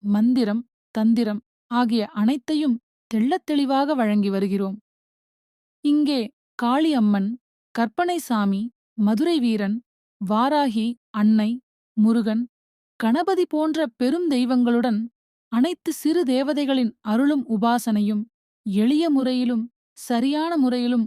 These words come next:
உங்களுக்கு கிடைக்கச் செய்யப்படுகிறது. ஒவ்வொரு உபாசனை முறையும் ஒவ்வொரு மந்திர சக்தியும் எளிமையாக அனைவருக்கும் புரியும் விதத்தில்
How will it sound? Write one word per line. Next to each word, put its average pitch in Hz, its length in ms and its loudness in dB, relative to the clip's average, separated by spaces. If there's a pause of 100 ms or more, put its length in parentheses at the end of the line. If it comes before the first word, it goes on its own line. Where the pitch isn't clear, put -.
(100)
உங்களுக்கு 220 520 0
கிடைக்கச் 240 440 -6
செய்யப்படுகிறது. 202 720 -4 (800)
ஒவ்வொரு 277 540 -2
உபாசனை 262 580 0
முறையும் 220 420 0 (380)
ஒவ்வொரு 262 480 0
மந்திர 240 380 2
சக்தியும் 226 520 -2 (320)
எளிமையாக 254 720 0 (280)
அனைவருக்கும் 254 880 -2 (200)
புரியும் 294 400 0
விதத்தில் 233 460 -2